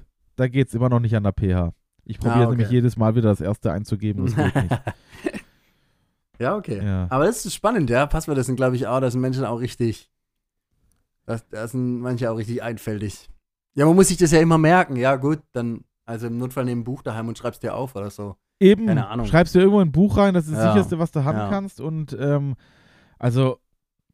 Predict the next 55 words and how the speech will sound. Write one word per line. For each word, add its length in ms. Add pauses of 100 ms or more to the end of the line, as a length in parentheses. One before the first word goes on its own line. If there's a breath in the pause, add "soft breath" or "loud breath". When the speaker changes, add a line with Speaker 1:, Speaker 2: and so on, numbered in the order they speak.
(120)
Speaker 1:
kommt 240
auch 80
noch 80
drauf 220
an, 160
was. 180
Also, 200
wenn 100
ich 60
jetzt 120
mein 160
Bankpasswort, 960
das 160
geht 200
wahrscheinlich 380
gar 180
Speaker 2:
Ja, 40
Speaker 1:
nicht, 120
Speaker 2:
klar. 340
Speaker 1:
mit 160
eins, 180
zwei, 160
drei, 220
vier, 200
fünf, 240
sechs 400 (140)
schützen 380
Speaker 2:
Nee. 100
Speaker 1:
würde, 260 (220 soft breath)
ja, 80
dann 140
darf 160
ich 40
mich 120
am 80
nächsten 220
Tag 180
aber 120
auch 40
nicht 160
wundern, 320
wenn 80
sich 120
da 120
irgendwo 420
in, 340 (220 soft breath)
jetzt 220
bin 100
ich 140
wieder 100
ein 60
bisschen 180
rassistisch, 600
äh, 420
im 340